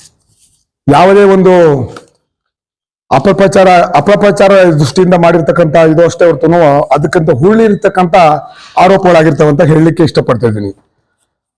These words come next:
ಜೊತೆಗೆ ಬಹುಶಃ ಆ ಸದಸ್ಯರು ಎಲ್ಲರೂ ನೋಡಿದ್ರೆ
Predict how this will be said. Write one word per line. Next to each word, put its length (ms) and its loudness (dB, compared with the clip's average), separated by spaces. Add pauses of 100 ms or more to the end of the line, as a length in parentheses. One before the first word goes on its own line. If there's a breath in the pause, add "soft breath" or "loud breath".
(480)
ಜೊತೆಗೆ 340 2
ಬಹುಶಃ 640 2 (420)
ಆ 140 2
ಸದಸ್ಯರು 500 0
ಎಲ್ಲರೂ 300 2
ನೋಡಿದ್ರೆ 560 2